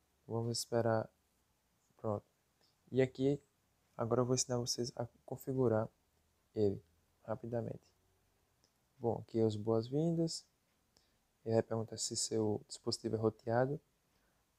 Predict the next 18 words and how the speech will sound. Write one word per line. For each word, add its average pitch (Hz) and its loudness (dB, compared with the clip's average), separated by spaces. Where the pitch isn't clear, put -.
Você, 120 -10
se - 0
for - 0
roteado, 113 0
vocês 110 -6
colocam 110 2
que 107 0
é. 117 2
Se - -2
não 113 0
for, 101 -2
o 110 -6
meu 107 4
no 107 0
caso 104 0
não 117 0
é. 139 -4
Então, 120 2